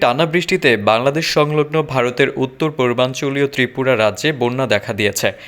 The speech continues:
এতে ডোম্বুর জলবিদ্যুৎ প্রকল্পের বাঁধ খুলে দিয়েছে ত্রিপুরা রাজ্য সরকার। ফলে গোমতী ও ফেনী নদী ফানি হঠাৎ, আহ, বেড়ে বাংলাদেশের বিভিন্ন অঞ্চল তলিয়ে গেছে।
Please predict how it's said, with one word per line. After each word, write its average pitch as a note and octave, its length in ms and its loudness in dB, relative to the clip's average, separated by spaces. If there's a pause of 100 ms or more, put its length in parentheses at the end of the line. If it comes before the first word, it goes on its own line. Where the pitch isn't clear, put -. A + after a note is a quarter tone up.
(240)
এতে B2+ 200 2
ডোম্বুর C#3+ 560 2 (140)
জলবিদ্যুৎ C#3 680 0 (120)
প্রকল্পের B2 500 2
বাঁধ A2 480 0
খুলে C#3 200 0
দিয়েছে A2+ 360 -2
ত্রিপুরা A#2 480 0
রাজ্য G#2+ 340 0
সরকার। - 500 -2
ফলে B2 380 2 (320)
গোমতী D#3 480 2
ও C#3 240 4 (140)
ফেনী E3 300 0
নদী C#3 420 0 (540)
ফানি C#3 400 4
হঠাৎ, - 580 0
আহ, A2+ 260 2 (180)
বেড়ে C#3+ 500 2
বাংলাদেশের B2 600 0
বিভিন্ন C3 420 -2
অঞ্চল A#2 420 0
তলিয়ে A2 380 -2
গেছে। G2+ 320 -2